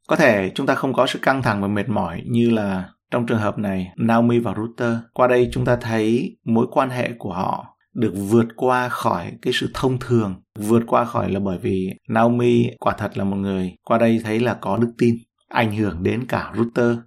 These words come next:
Và Ruther cũng trở thành người tin và yêu Chúa, là người lội ngược dòng nước. Ngược dòng nước thì sẽ sống.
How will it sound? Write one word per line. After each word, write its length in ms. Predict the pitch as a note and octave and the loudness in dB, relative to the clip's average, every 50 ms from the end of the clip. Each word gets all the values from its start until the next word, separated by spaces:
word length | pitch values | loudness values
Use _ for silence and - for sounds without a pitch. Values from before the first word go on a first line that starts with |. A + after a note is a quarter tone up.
| _ _ _ _ _ - | _ _ _ _ _ -10
Và 260 | - G#2+ G2 F#2+ F#2 F2+ | -6 -4 -4 -2 -2 -2
Ruther 340 | G#2+ A#2+ A#2 - B2 A2+ A2+ A2+ | -2 -2 0 2 2 2 2 0
cũng 140 | - - - | -4 -8 -4
trở 160 | - G#2+ F2 | -4 -4 -4
thành 240 | - F#2+ F#2 G2 G2+ | -4 -4 -2 -2 0
người 300 | G2 F#2+ F#2 F2 - - | 0 0 -2 -4 -6 0
tin 320 | - C3 C3 C3 C3 A#2 A2+ | 2 2 2 2 0 -2 -2
và 120 | F#2+ F#2 | -2 -2
yêu 280 | - - A2+ A2+ G#2+ G2+ | -2 -2 -2 -2 -2 -4
Chúa, 220 | - - - - A3+ A#3 _ _ _ _ _ _ _ | -4 -4 -4 -4 -4 -6 _ _ _ _ _ _ _
là 140 | - G#2+ G2+ | -8 -6 -6
người 380 | G2+ G#2 G#2 G2+ G2 G2+ - - | -4 -4 -2 -2 -2 -2 -4 -2
lội 360 | - A2+ A2 G#2+ A2 G#2+ - A2 | 0 0 2 2 2 2 0 -2
ngược 360 | A2 G#2+ G#2+ A2 A2+ A2 - - | -4 0 0 0 0 0 -2 -6
dòng 320 | G2+ F#2 G#2 F#2 F#2+ G2 | -4 -2 -2 -2 -2 -2
nước. 140 | A2 B2 C3 _ | -2 -4 -4 _
Ngược 220 | B2+ A#2 A2 G#2 | 0 0 2 2
dòng 220 | F#2+ G2 G#2+ G2+ G#2+ | 2 2 2 2 2
nước 160 | A#2 C3+ C3+ - | 2 0 2 0
thì 80 | - G2+ | -4 -2
sẽ 140 | - - A#2+ | 0 -2 -2
sống. 260 | - - - G#2 G#2 | -2 -4 -6 -6 -8